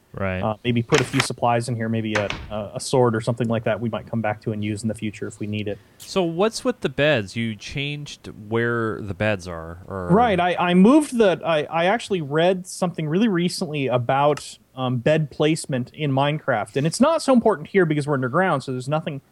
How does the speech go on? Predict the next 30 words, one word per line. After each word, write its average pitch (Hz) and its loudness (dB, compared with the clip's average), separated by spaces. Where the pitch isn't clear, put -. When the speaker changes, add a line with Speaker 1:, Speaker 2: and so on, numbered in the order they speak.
Speaker 2:
outside 147 0
of 120 -4
this, - -6
this 131 -4
space. 131 0
You 113 -6
know, 113 -4
it's, 117 -10
it's 127 -12
just - -10
all 127 4
dirt 131 4
or 117 2
rock 131 2
on 113 -2
the 110 -2
outside 120 0
of 110 -2
these 107 -6
walls. 156 4
But 147 2
if 165 -2
you're 202 4
above 214 2
ground 117 -6
and 135 -6
you've 143 -6
built 175 -2
a 170 0
wall 139 2